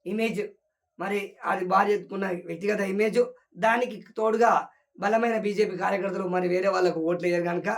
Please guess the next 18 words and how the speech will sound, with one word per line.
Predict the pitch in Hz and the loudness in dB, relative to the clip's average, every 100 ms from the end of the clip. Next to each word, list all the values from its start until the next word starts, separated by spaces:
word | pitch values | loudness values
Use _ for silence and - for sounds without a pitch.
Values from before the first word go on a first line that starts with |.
| - _ _ _ _ _ | -6 _ _ _ _ _
వీళ్ళ | 185 240 233 | -2 0 0
ఒక్కడో | 190 254 269 | -2 6 6
ఇద్దరు | 247 240 233 | 8 6 6
చీలిపో-, | - 214 220 185 | 2 -4 -2 -2
చీలిపోవచ్చు, | 196 185 185 180 | -4 -4 -4 0
కానీ | 196 202 | 0 0
మిగతా | 185 185 202 | -4 -2 0
బీజేపీ | 175 185 185 | 2 2 2
ఓట్లన్నీ | 180 180 175 175 | 0 0 0 0
కూడా | 175 180 160 - _ _ - | 2 2 2 -2 _ _ -12
మరి | 180 | -8
బాజాల | 175 175 185 208 185 | -2 -2 0 -2 -2
శేఖర్ | 185 180 | -2 -2
కూడా | 180 | -2
పడే | 180 180 - 165 | -2 -4 -6 -8
అవకాశం | 175 196 196 185 170 | -6 -4 -6 -6 -4
లేకపోలేదు. | 208 214 196 196 185 208 226 - _ | -2 -2 -4 -6 -4 -2 -2 -4 _
మరి | - | -12